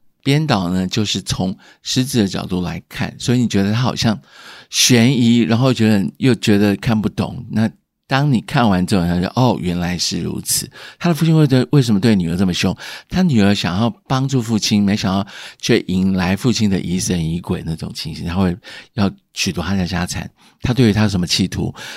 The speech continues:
他为什么要这样做？会让人家觉得这父亲是不是有妄想症？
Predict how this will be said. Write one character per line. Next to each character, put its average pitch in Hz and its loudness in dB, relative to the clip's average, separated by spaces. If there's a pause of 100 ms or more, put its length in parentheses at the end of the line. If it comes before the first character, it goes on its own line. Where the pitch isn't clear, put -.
(140)
他 143 -2
为 165 6
什 139 2
么 98 6
要 110 6
这 107 0
样 95 2
做？ - -2
会 127 2
让 110 2
人 104 2
家 - -12
觉 87 -4
得 90 -4
这 95 -4
父 95 -2
亲 92 2
是 90 -6
不 87 0
是 - -2
有 104 -2
妄 90 0
想 - -8
症？ 90 -4